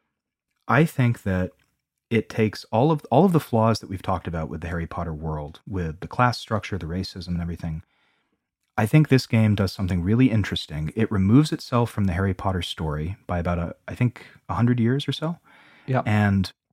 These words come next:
Speaker 1: we see that the problems are still there and that they're, they're nuanced and they're different in a really interesting way. And what I love about this is that this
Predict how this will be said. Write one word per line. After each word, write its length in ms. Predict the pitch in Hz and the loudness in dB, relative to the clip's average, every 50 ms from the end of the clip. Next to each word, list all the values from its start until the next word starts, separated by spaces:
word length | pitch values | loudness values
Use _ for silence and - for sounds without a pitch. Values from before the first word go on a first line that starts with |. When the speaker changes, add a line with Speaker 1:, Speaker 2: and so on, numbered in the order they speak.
| _ _ _ _ _ - | _ _ _ _ _ 0
Speaker 1:
we 140 | 117 113 | 2 2
see 220 | 101 - - 147 147 | 2 4 4 4 4
that 120 | 143 123 - | 4 4 0
the 60 | 107 | -2
problems 500 | - - 104 98 98 104 107 101 95 - | 0 2 2 2 2 2 2 0 0 -2
are 60 | 90 | -4
still 300 | - - - 101 87 85 | -6 -8 -6 -4 -4 -4
there 480 | 78 82 87 87 85 78 76 78 92 - | -2 -2 -2 -2 -2 -2 -4 -6 -10 -6
and 120 | - 104 101 | -2 0 0
that 100 | 98 - | 0 0
they're, 180 | - 95 87 - _ _ _ _ _ _ _ _ _ _ | -2 -4 -4 -6 _ _ _ _ _ _ _ _ _ _
they're 100 | 120 110 | 4 6
nuanced 580 | 113 117 123 147 165 139 107 87 80 - - | 8 8 8 10 8 8 6 4 2 -2 -4
and 80 | 98 95 | -2 0
they're 100 | 95 90 | 0 0
different 460 | 82 - 113 104 - - 92 76 76 - | 2 2 0 0 2 -2 -4 -6 -4 -4
in 100 | 98 95 | -4 -4
a 60 | 92 | -2
really 260 | 87 98 101 107 110 | 0 0 2 2 0
interesting 560 | 104 95 98 - - 92 - - 90 85 80 80 | 0 -2 -4 -4 -4 -8 -10 -6 -6 -6 -4 -4
way. 300 | 78 73 69 - 87 - _ - - - - - - - - - - _ _ - | -6 -6 -8 -10 -12 -14 _ -20 -20 -20 -20 -20 -20 -20 -20 -20 -20 _ _ 2
And 160 | 117 113 110 | 4 6 6
what 100 | 110 107 | 6 6
I 80 | 101 98 | 6 4
love 300 | 95 101 104 131 151 160 | 4 6 6 6 6 6
about 320 | 151 123 104 90 85 - | 6 6 4 4 2 0
this 320 | - 82 80 80 - - - - | -2 -4 -4 -4 -6 -12 -8 -6
is 180 | 104 87 - | -6 -6 -2
that 260 | - 90 85 82 82 - _ _ _ _ _ _ _ _ _ _ _ | -2 -2 0 0 -2 -6 _ _ _ _ _ _ _ _ _ _ _
this 520 | - 104 104 123 135 135 - - - - | -12 -2 2 4 4 4 2 -4 -12 -16